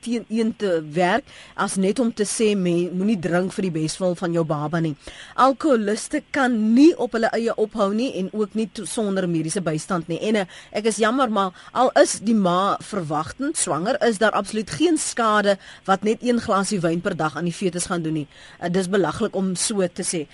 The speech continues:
Ek gaan terugkom na juis daai puntstelling wat jy maak, Landis, want dis die vraag wat ek op my status vanoggend op, op Twitter gevra het,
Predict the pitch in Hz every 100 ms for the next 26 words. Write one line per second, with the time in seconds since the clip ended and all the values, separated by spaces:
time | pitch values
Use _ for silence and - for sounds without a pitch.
0 | - - - 330 302 381 381 - - 302
1 | 247 254 180 - 175 156 208 262 - 156
2 | 175 202 - _ - 320 254 - - 294
3 | 262 226 220 202 175 196 220 185 185 190
4 | - - - 311 311 330 359 330 285 269
5 | 240 254 220 247 - 196 190 208 - 185
6 | 226 214 185 - 180 - 240 220 208 196
7 | - 196 170